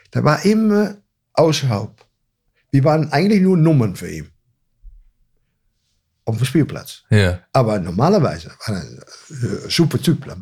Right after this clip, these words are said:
Speaker 2: En een communicatief en
Speaker 1: Ja,
Speaker 2: ja,
Speaker 1: ja,
Speaker 2: genau.
Speaker 1: ja, ja. Hij was ja ook, eh, leraar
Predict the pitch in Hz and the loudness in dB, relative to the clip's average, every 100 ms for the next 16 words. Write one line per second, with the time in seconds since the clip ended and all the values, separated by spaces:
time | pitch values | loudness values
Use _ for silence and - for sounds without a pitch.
0 | - 107 107 104 110 110 110 110 104 110 | -8 -4 -2 0 0 0 0 -2 0 -2
1 | 113 95 98 123 104 95 127 147 104 - | -2 -2 2 2 4 2 4 6 4 4
2 | 151 - - 113 120 139 139 123 139 127 | 0 -2 -6 0 2 4 2 2 0 0
3 | 120 104 95 101 123 135 123 | -4 -6 -4 0 2 2 0